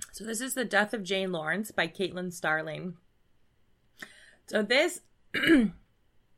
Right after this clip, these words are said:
love everything about this description and this cover. The cover is phenomenal. This is about Jane, Jane Shoringfield, and she's done the calculations and she's decided that the most secure path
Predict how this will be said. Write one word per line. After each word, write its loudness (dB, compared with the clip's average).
love 4
everything 6
about 6
this 0
description -2
and -2
this -8
cover. 0
The -6
cover -2
is -6
phenomenal. -4
This -6
is -4
about 2
Jane, 2
Jane -2
Shoringfield, -2
and -2
she's -8
done 2
the -2
calculations -4
and -10
she's -6
decided -2
that -10
the -2
most 0
secure -8
path -4